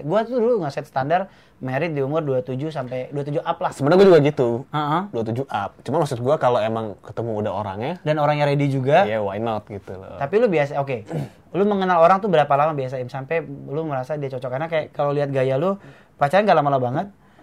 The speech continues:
Speaker 1: Tapi lu juga nggak, nggak pengen waktu singkat terus married gitu loh.
Speaker 2: Mm-mm.
Speaker 1: Itu kan agak kontras tuh
Speaker 2: Iya.
Speaker 1: sama gayanya.
Speaker 2: Karena gua gini, gua
Speaker 1: Ya.
Speaker 2: percaya bukan di waktu untuk mengenal orang.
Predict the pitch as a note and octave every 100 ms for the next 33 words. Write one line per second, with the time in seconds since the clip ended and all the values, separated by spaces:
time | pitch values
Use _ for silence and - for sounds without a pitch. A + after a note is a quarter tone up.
0 | _ B2+ C3+ G3+ F#3+ D#3+ D#3 C#3+ C#3 -
1 | C#3 C3+ - D#3 E3+ D3 C#3+ C3 D#3 E3+
2 | D#3 D#3 E3 E3 B2+ B2 B2 A2 C#3 C3+
3 | D#3+ A3 F#3+ D3 D3 E3+ F#3 G3 F#3 G3+
4 | F#3+ - D3+ C#3+ D3+ E3 C#3+ B2+ B2+ E3
5 | D#3+ E3 D3+ D#3+ B2 G#2 C3 D#3+ - A#2+
6 | C#3 C#3 A#2+ A2+ A2+ A2 A2 A2+ A2 -
7 | B2 G#2 G2+ G#2 G2 F#2 F#2+ G2